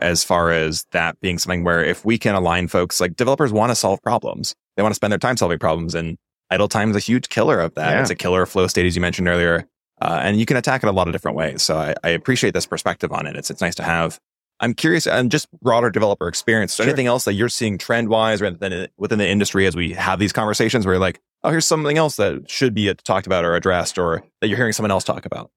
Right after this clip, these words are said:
Speaker 2: Yeah, and, and especially with respect to productivity, because by no means did the solutions that I just lay out encompass all of what we can
Speaker 1: Oh,
Speaker 2: do in
Speaker 1: like we
Speaker 2: terms of
Speaker 1: said, it's, it's been
Speaker 2: productivity
Speaker 1: an
Speaker 2: and training.
Speaker 1: evolving thing for the industry. Like,
Speaker 2: Oh, yeah.
Speaker 1: realistically, this industry is so nascent still compared
Speaker 2: Mm.
Speaker 1: to, I don't know, like, car manufacturing
Speaker 2: Oh, yeah.
Speaker 1: or,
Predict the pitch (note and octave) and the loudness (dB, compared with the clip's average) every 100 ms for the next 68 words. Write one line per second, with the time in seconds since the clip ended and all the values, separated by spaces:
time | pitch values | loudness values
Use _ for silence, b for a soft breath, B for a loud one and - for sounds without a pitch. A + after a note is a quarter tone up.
0 | _ - D#3+ G#3 A2+ - C3 C3 B2+ B2+ | _ -2 2 2 0 0 0 2 2 2
1 | B2 - A#2+ D3+ D3+ B2 A#2 G#2+ - A2 | 0 -2 -2 0 2 2 2 0 0 -2
2 | - - F#2 - G#2+ F2 F2 G#2 F#2+ A2+ | -2 -2 -2 0 0 0 0 0 0 0
3 | A#2 C#3 G#2+ A#2+ G#2 F#2 F2 F#2 F#2 G2 | 0 2 2 2 2 0 -2 -2 0 -2
4 | F#2+ F2+ E2+ E2+ F2+ E2+ D#2+ - F2+ E2 | -2 -4 -2 0 0 -2 -4 -2 2 4
5 | F2+ F2+ D#2+ _ _ _ - G2+ G2 G#2+ | 4 2 0 _ _ _ -4 -2 0 -2
6 | F#2+ F2 - F2+ G2+ F#2+ E2+ D#2+ E2 F2 | -4 -6 -2 2 4 2 0 0 0 2
7 | D3 F#2+ G2 E2+ D3 D#3+ F3 B2 D#2+ A2+ | 2 0 0 0 0 0 0 0 0 -2
8 | G2 E3+ - - A2+ A2 G#2+ - A2 F2+ | 0 2 2 2 2 2 -2 -2 -4 -2
9 | F#2 F#2 - F2+ F2 - C2 B2+ B2 C3+ | -4 -4 -2 -2 -2 -4 -2 -2 0 -2
10 | C3 B2+ A2+ - _ _ _ _ - D#3 | -2 0 -2 -4 _ _ _ _ -2 -2
11 | B2 B2+ - A2 F#2 - G#2 F#2 F2 D#2+ | 0 0 2 2 0 2 2 2 -2 -4
12 | - - D2 D2 - G#2+ B2 G#2+ G2+ - | -8 -10 -12 -14 -4 0 2 2 0 -2
13 | G2 E2+ G2 F2+ F2 E2+ - G2 F2 F2 | -4 0 -2 0 -4 -2 0 0 0 -2
14 | G2 F2+ - F#2 F#2 D#2+ A#2 F2 D2 A2+ | -2 -2 -2 0 0 -2 -2 0 2 4
15 | G#2+ F#2+ F#2+ | 4 2 0